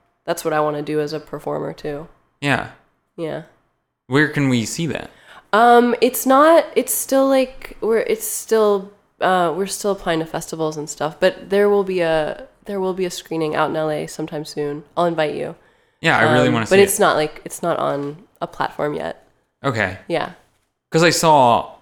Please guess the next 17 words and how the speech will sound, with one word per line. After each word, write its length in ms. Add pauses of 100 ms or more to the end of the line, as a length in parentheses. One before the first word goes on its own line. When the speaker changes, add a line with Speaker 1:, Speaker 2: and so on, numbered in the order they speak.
Speaker 2:
on 380
your 280
Facebook, 400
I 80
saw, 180
like, 160
the 80
title 440
card 320
and 100
stuff. 480
Speaker 1:
Yeah. 540
Speaker 2:
And 120
it 180
looked 400
cool. 500
Speaker 1:
Yeah. 440